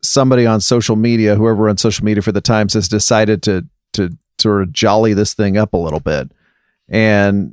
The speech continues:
just tonally, it went to totally the wrong place. I, I feel bad, uh, about thinking that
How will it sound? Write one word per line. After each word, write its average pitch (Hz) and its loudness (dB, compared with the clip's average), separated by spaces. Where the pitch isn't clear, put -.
just 107 -2
tonally, 104 2
it 104 0
went 104 -4
to 107 -2
totally 107 0
the 101 0
wrong 101 0
place. 131 0
I, 127 -2
I 127 2
feel 165 0
bad, 139 2
uh, 113 0
about 117 0
thinking 123 0
that 107 2